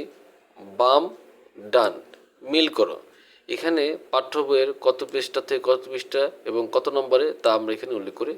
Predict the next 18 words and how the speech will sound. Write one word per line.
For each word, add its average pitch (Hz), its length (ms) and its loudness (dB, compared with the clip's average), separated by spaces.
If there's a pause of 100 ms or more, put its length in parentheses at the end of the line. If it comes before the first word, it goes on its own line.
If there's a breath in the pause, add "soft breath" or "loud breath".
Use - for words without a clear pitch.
(120)
দিয়েছি। 98 320 -14 (1800 soft breath)
চার 156 220 2
নম্বরে 175 320 8
দিয়েছি 135 380 -2 (720)
ছোট 160 280 -2 (460)
প্রশ্ন, - 320 -4 (880)
আমরা 151 260 0
এখানে 160 260 -2
ছোট 139 120 -6 (120)
প্রশ্ন 127 240 -6 (200)
যেগুলো 117 260 0
আছে 117 180 -2
সেগুলো 107 340 -4
দিয়ে 110 220 -4
দিয়েছি। 117 320 -4 (2000 loud breath)
এরপরে 147 400 4 (640)
বড় 131 140 10 (100)
প্রশ্ন, - 260 -8